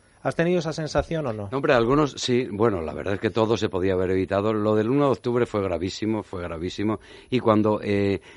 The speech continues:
Speaker 2: empiezan a aparecer, bueno, días atrás, eh, las, eh,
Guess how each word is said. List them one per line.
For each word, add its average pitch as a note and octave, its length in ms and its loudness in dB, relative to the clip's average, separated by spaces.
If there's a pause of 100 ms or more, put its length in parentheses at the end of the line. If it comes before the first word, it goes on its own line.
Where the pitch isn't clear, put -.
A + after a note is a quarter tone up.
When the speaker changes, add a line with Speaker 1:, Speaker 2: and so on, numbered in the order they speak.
(160)
Speaker 2:
empiezan C3 400 2
a C#3 40 8
aparecer, A#2 580 2
bueno, G2+ 260 0
días G2 300 0
atrás, A2 400 2
eh, G2 220 -2
las, F#2 380 -2 (360)
eh, F#2+ 160 0